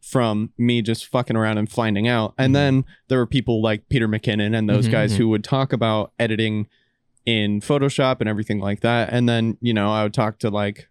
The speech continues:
Speaker 1: Ben. He would show me a bunch of really cool editing stuff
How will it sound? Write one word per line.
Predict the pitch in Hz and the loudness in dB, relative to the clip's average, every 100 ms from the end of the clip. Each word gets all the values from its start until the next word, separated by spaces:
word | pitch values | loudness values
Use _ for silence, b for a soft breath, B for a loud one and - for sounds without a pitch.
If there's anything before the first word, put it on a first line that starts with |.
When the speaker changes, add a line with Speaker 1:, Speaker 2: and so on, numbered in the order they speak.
| _ _ - | _ _ 0
Speaker 1:
Ben. | 160 113 - b b b | 0 0 -6 b b b
He | - | -2
would | 139 123 | 0 0
show | - 123 | 0 0
me | 113 | 0
a | |
bunch | 107 113 113 | 0 -2 -2
of | |
really | 110 | -2
cool | 110 110 101 | 0 -2 0
editing | 104 107 107 107 | -2 -2 -2 -2
stuff | - 117 120 | -2 -2 -2